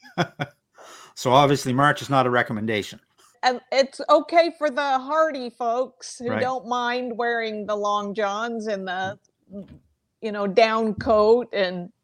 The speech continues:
Speaker 1: gloves and all of that. But
Speaker 2: Sure. So where, where were we off to next?
Speaker 1: w-, then, uh, the same guide took me to Lindisfarne, which is the little island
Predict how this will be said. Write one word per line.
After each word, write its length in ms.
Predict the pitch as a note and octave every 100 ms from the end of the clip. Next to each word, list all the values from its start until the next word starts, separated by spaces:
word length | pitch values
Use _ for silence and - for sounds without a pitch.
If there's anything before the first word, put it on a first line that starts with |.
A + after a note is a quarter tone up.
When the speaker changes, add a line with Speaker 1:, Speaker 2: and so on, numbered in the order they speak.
| -
Speaker 1:
gloves 640 | G3+ G3+ G#3+ G#3 A3 A#3 G#3
and 240 | G3 F#3
all 200 | F#3+ F#3+
of 120 | F#3+
that. 320 | F3+ G3 -
But 120 | F3 -
Speaker 2:
Sure. 320 | G2+ F#2 - _ -
So 160 | C#3+
where, 260 | D3 D#3+ D#3
where 200 | D#3 E3+
were 160 | E3 D#3+
we 120 | D#3
off 180 | D3+ -
to 120 | C#3+
next? 420 | D3+ B2+ - - _ _ _ - - B3+ -
Speaker 1:
w-, 240 | A3 -
then, 320 | A#3+ C#4 E4+ A#4 -
uh, 320 | A#3+ A#3+ G#3+
the 160 | G3+ A#3
same 440 | - A#3+ B3 D#4+
guide 540 | C4+ A#3+ F#3+ A3 A3 G#3+
took 220 | C4 C4
me 120 | C#4+
to 120 | C#4+ D4+
Lindisfarne, 1120 | C4+ C4 B3 G#3 G3+ - F#3+ F3 F3+ G#3 A3+ _ _ -
which 220 | C#4+ D#4
is 200 | D#4 B3+
the 100 | C#4
little 340 | C#4+ D#4+ D#4+ -
island 680 | B3 A#3 G#3+ G#3+ A#3 A#3+